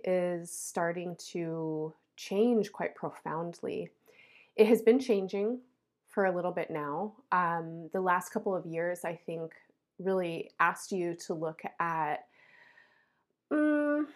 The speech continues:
certain realities of your social circumstances, your friendships, what groups and communities you are a part of, or how you feel yourself in relationship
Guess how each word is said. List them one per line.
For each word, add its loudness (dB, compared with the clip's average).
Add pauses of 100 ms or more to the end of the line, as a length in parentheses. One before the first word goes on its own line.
certain 4
realities 2
of 2
your 2
social 0
circumstances, 0
your -4
friendships, -2
what 0
groups -8
and -6
communities -6
you -4
are -2
a -4
part -4
of, -2
or -4
how -6
you -4
feel -4
yourself -8
in -6
relationship -8